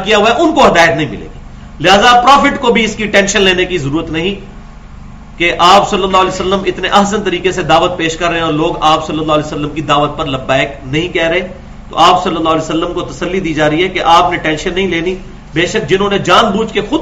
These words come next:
کفر اختیار کیا ہے، وہ حق بات تو قبول ہی نہیں کریں گے۔ بھائیو، اس آیت کے context میں میں نے ایک گھنٹہ اور بائیس منٹ کی گفتگو کی تھی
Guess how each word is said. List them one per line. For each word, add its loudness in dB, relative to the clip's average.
کفر -6
اختیار 0
کیا 0
ہے، 0
وہ 0
حق 0
بات 2
تو -2
قبول -4
ہی -6
نہیں -6
کریں -4
گے۔ -8
بھائیو، 2
اس -4
آیت 2
کے 2
context 0
میں -2
میں -2
نے -2
ایک 4
گھنٹہ -2
اور 4
بائیس 2
منٹ -4
کی -4
گفتگو -8
کی -6
تھی -8